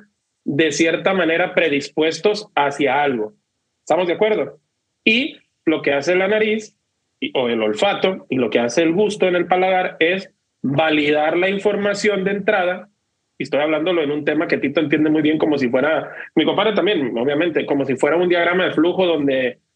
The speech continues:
donde inicia la, la información en, en, de una forma y la, la procesa el paladar y emitimos una conclusión en conjunto con la nariz y el paladar, es decir, oh, si este whisky tiene complejidad o es un whisky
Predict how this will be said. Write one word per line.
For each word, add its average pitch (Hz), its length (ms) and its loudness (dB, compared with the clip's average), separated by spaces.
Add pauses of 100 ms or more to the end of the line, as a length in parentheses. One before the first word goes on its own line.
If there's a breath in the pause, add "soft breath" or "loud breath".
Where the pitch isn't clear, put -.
(140)
donde 131 360 2
inicia 139 360 2
la, 147 240 2
la 135 100 2
información 131 680 0
en, 139 180 0
en, 117 480 -2
de 135 80 4
una 147 220 2
forma 175 340 2
y 165 80 2
la, 127 240 0
la 131 180 0
procesa 147 680 2
el 131 120 -2
paladar 139 440 0
y 180 120 2
emitimos 202 720 0 (380)
una 175 280 0
conclusión 180 800 -2 (260)
en 143 140 0
conjunto 170 560 0
con 156 160 2
la 135 80 0
nariz 131 280 0
y 190 40 2
el 190 120 0
paladar, 190 360 0
es 180 100 -2
decir, 170 300 0 (340 loud breath)
oh, 175 300 2
si 180 140 -2
este 170 200 -4
whisky 151 320 -2
tiene 156 220 0
complejidad 151 840 0
o 156 60 2
es 151 100 -4
un 156 140 0
whisky 147 560 0